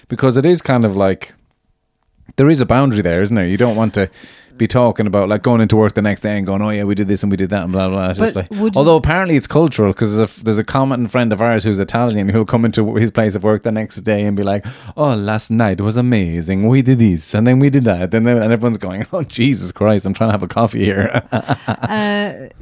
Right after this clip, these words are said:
Speaker 2: do you know what? I, w-, would that happen if only if you are in a relationship or if it's a one night stand, would you be talking and laughing and commenting with your
Speaker 1: The only
Speaker 2: friends?
Speaker 1: time you would talk about it, the only time I would have talked about it is well after it's happened.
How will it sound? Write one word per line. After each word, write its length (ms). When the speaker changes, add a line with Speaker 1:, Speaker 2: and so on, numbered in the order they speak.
Speaker 2:
do 100
you 60
know 120
what? 220
I, 260
w-, 180
would 260
that 240
happen 520
if 280
only 500
if 260
you 400
are 180
in 100
a 80
relationship 680
or 80
if 120
it's 140
a 120
one 220
night 180
stand, 320
would 140
you 120
be 180
talking 380
and 120
laughing 340
and 100
commenting 460
with 120
your 100
Speaker 1:
The 80
only 200
Speaker 2:
friends? 100
Speaker 1:
time 340
you 120
would 120
talk 400
about 300
it, 100
the 80
only 120
time 200
I 160
would 140
have 80
talked 320
about 280
it 60
is 100
well 520
after 400
it's 120
happened. 460